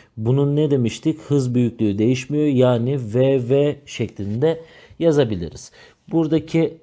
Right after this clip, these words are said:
e, açıyla, teta açısıyla şuradaki açı aynı geliyor. Bunu da ikizkenar üçgen benzerliğinden şu şekilde yazabiliriz. Delta V bölü d-, delta V bölü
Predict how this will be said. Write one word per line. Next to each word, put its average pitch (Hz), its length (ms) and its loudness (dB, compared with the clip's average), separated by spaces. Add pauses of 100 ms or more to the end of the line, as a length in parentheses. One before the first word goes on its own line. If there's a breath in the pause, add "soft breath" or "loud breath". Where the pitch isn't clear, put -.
(120)
e, 120 320 2
açıyla, 127 640 -2
teta 131 260 -2
açısıyla 110 760 -2 (260 loud breath)
şuradaki 131 680 -2 (120)
açı 131 500 0 (380)
aynı 143 320 2
geliyor. 147 520 0 (480 loud breath)
Bunu 160 240 -2
da 156 200 0 (1200)
ikizkenar 147 920 -2 (600)
üçgen 135 480 0
benzerliğinden 104 840 0
şu 139 220 -8
şekilde 113 440 -4
yazabiliriz. 90 800 -2
Delta 127 460 0
V 127 400 0
bölü 107 380 -2 (880)
d-, 107 280 -6 (440)
delta 113 420 0
V 110 260 4
bölü 104 340 -4